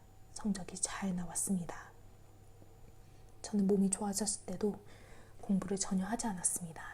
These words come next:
학교에서도 수업 시간에 만화 같은 것이나 그렸고 쉬는 시간에 그것을 가지고 반 아이들에게 이야기를 들려주며 웃겼습니다.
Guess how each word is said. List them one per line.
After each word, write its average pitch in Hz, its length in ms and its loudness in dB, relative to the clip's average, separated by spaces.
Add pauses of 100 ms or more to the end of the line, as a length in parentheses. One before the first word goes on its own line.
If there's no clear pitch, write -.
(800)
학교에서도 196 760 2
수업 226 240 2
시간에 180 460 0 (540)
만화 190 260 4
같은 196 300 -2
것이나 190 320 2
그렸고 - 600 -8 (540)
쉬는 214 260 4
시간에 185 500 -2 (560)
그것을 - 400 2
가지고 - 360 -2 (240)
반 208 180 2
아이들에게 180 560 0
이야기를 180 460 0
들려주며 180 720 -2
웃겼습니다. - 720 -2